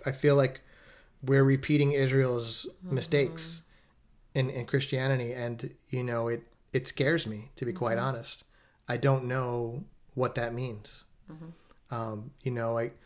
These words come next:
Speaker 1: I think part of me wants to just worry about my little corner of the world, uh, what I do with my life.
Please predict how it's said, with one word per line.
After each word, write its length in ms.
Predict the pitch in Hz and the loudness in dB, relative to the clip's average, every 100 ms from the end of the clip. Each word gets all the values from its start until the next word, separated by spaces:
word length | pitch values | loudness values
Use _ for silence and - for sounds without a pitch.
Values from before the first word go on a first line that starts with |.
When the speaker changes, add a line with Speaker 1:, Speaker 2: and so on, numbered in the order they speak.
| - _ | -20 _
Speaker 1:
I 100 | - | -8
think 320 | 127 151 135 - | 0 0 0 2
part 220 | 139 143 | 6 6
of 120 | 139 | 6
me 160 | 135 127 | 4 2
wants 280 | 123 123 - | 0 -2 -4
to 40 | |
just 220 | 123 117 127 | -4 -4 -2
worry 280 | 123 123 | 0 2
about 240 | 120 120 117 | 2 0 -2
my 200 | 113 123 | -2 -2
little 200 | 123 117 | -4 -6
corner 320 | - 123 117 | -4 -4 -2
of 120 | 110 | -4
the 80 | - | -4
world, 420 | 113 110 110 110 - - - - - - | -2 -2 -4 -8 -14 -20 -20 -20 -20 -8
uh, 120 | 120 | -4
what 200 | 113 123 123 | 0 2 2
I 160 | 123 | 2
do 160 | 127 123 | 2 -2
with 160 | 117 | -2
my 200 | 127 120 | -4 -2
life. 580 | 127 110 107 107 - - | -2 -4 -8 -12 -16 -20